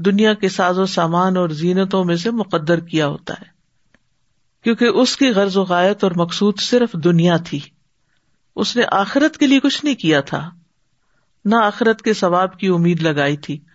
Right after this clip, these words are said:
اور نہ ہی آخرت کے عقاب سے کوئی اسے ڈر ہوا تھا۔ قتادہ کہتے ہیں اس کا مطلب یہ ہے کہ ہم اس کو اتنی مقدار میں دیتے ہیں جتنا اللہ نے اس کے لیے تقسیم کیا ہوتا ہے، جیسا کہ اللہ تعالیٰ کا فرمان ہے،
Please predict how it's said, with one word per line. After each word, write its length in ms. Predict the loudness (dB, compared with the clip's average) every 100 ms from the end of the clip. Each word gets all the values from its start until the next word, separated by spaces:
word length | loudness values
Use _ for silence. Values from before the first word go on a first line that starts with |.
| _ -20 _ _ _ _
اور 140 | -4 0
نہ 140 | 2
ہی 160 | 2 2
آخرت 380 | 0 -2 -4 -4
کے 200 | -2 -2
عقاب 340 | -2 0 -2 -2
سے 180 | -4 -2
کوئی 240 | -2 -2
اسے 240 | -4 -6 -8 _ -20 -20 _ -4
ڈر 200 | -2 -2
ہوا 200 | -2 -4 -4
تھا۔ 180 | -8 -14 _ _ _ _ _ _ _ _ _ _ _ _
قتادہ 400 | -4 0 0 2 2
کہتے 280 | 0 0 0
ہیں 120 | 0
اس 120 | -2
کا 100 | 0 0
مطلب 380 | 0 0 0 2
یہ 140 | 0
ہے 160 | 2 -2
کہ 120 | -2
ہم 220 | 0 0 0
اس 180 | -2 -2
کو 120 | 0 0
اتنی 320 | 0 -2 0 2
مقدار 460 | 0 0 0 0
میں 140 | 0 0
دیتے 320 | 0 -2 -2
ہیں 200 | 0 0 0
جتنا 360 | -2 -2 0 0
اللہ 260 | 2 2
نے 100 | 2 2
اس 160 | 0
کے 80 | -2
لیے 140 | -2 -2
تقسیم 420 | -4 -4 -2 -2 -2
کیا 240 | 0 0
ہوتا 320 | 0 -2 -2
ہے، 140 | -2 -8 _ _ -20 -20 -20 -4
جیسا 260 | -2 2 0
کہ 120 | 0
اللہ 140 | 0
تعالیٰ 320 | 0 2 0 0
کا 80 |
فرمان 500 | -2 -2 0 0 0
ہے، 140 | 0